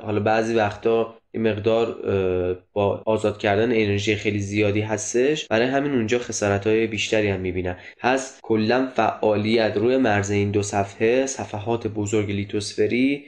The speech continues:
خیلی شدید و خیلی عظیم هستش. فعالیت مثل زلزله و آتشفشان که کاری با فعالیت آتشفشانی نداریم، در زمین شناسی بیشتر بررسی می‌دیم. کلیت صحبت ما در مورد فعالیت زلزله هستش. با مقایسه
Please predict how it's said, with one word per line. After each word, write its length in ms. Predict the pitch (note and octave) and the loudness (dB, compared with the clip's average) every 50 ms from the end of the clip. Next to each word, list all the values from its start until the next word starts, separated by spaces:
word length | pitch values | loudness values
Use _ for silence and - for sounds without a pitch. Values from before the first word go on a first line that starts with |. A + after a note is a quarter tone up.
| - _ _ | -20 _ _
خیلی 440 | - - - C3+ C#3 C#3+ C3 A#2+ A2+ | -16 -2 0 2 2 2 0 0 -2
شدید 460 | - - A2+ G#2 G#2 A#2 B2+ B2 A#2+ | 0 2 2 2 2 2 0 2 0
و 80 | A2+ A2 | -2 -2
خیلی 640 | - - A#2+ A#2+ B2 B2+ C3 C3 C3 B2+ - - - | 0 2 2 2 2 2 2 2 2 0 0 -2 -2
عظیم 400 | A2 A2 G2+ G#2 A#2+ B2+ B2 G#2+ | 0 0 0 2 0 2 2 2
هستش. 600 | F#2+ E2+ D#2+ - - - D2+ D#2+ - - - - - | 0 -2 -4 -6 -8 -8 -6 -6 -6 -6 -8 -4 -2
فعالیت 360 | A#2+ A#2 A#2+ B2 A#2+ A#2+ B2+ | 0 2 2 2 2 2 2
مثل 220 | B2 B2 B2 C3 | 0 0 0 0
زلزله 720 | B2 A#2+ A#2 A2 G#2+ G#2 G#2 A2 G#2+ G#2 A2+ B2 C#3 D3+ | -2 0 2 0 0 2 2 0 2 2 2 2 2 2
و 80 | D3+ D3+ | 2 2
آتشفشان 720 | C#3 B2 B2+ - - A2+ G#2+ - A2+ - - B2 B2 B2+ | 2 2 2 2 0 -2 -2 0 -4 0 2 2 0 2
که 400 | - C#3+ C3+ C3 C3 C3 C3 C3 | 2 2 2 4 4 2 2 0
کاری 280 | - - B2+ B2 C3 C3 | -2 0 2 2 4 4
با 200 | B2 B2 A#2+ A2+ | 4 4 2 2
فعالیت 380 | A2+ A#2 G#2+ G#2 G#2 G#2 G2 | 2 2 2 2 2 0 0
آتشفشانی 600 | G#2 G2 G2 G2+ G2+ - G#2 G2+ - - G2+ G#2+ A2 | -2 -2 -2 -2 -2 -2 -2 -2 -2 -2 -2 -2 0
نداریم، 640 | G#2 G#2+ A2 C3 D3 D3+ D3+ D3 D3 C#3+ C#3+ D3 - _ | 2 2 4 4 4 2 2 2 0 -2 -4 -8 -12 _
در 160 | - G2+ A2 | -2 -2 -2
زمین 300 | A2 A2 - G#2+ G#2+ G#2 | -2 0 0 0 0 0
شناسی 380 | G#2 A2+ G#2+ G2+ G2 G2 - C3+ | -2 -2 -2 -2 -2 -4 -6 -8
بیشتر 240 | C#3+ C#3 - C#3 C#3 | -8 -4 -2 -2 0
بررسی 420 | C#3 C#3 C3+ C3+ C3+ C3+ - C3 | 2 2 2 0 -2 -2 -4 -4
می‌دیم. 320 | C3+ C3+ C3+ C3+ C3+ C3+ C3 | -4 -4 -2 -2 -2 -4 -4
کلیت 720 | _ - G2+ G#2 G2+ G2 G2+ G#2 G#2+ - A#2+ A#2 A#2 A#2 A2+ | _ -2 0 0 2 2 2 2 2 2 2 2 4 2 2
صحبت 440 | A2+ - A2+ G#2+ G2+ G#2 G2+ G2+ A#2 | 0 -2 -4 -2 -2 -2 -4 -2 -4
ما 220 | A#2 A2+ A2+ A2+ | -2 0 0 0
در 160 | G#2+ G#2+ G2+ | 2 2 0
مورد 520 | F#2+ F#2+ F#2+ F#2+ - G#2 G#2 G#2+ G#2+ G#2 - - - _ _ _ _ | 2 0 -2 0 0 2 2 2 0 0 -4 -14 -20 _ _ _ _
فعالیت 380 | - F2 F2 E2 F2+ G2 G#2 A2 | -2 -2 0 0 -2 -2 -4 -6
زلزله 480 | G2 F#2+ F#2+ F2 F2 - E2+ F2 G2 | -2 -2 -2 -2 0 -2 0 0 0
هستش. 440 | F#2+ E2 - - - - - - - - - - _ _ _ _ | 0 -2 -6 -8 -12 -10 -10 -12 -12 -12 -20 -20 _ _ _ _
با 120 | B2 C3 | 0 2
مقایسه 760 | C3 C3+ C3 B2+ C3+ C3+ C3+ C3 - - D#3+ D3 A#2+ G#2 G2+ | 2 2 2 4 2 2 2 0 0 0 2 2 2 0 0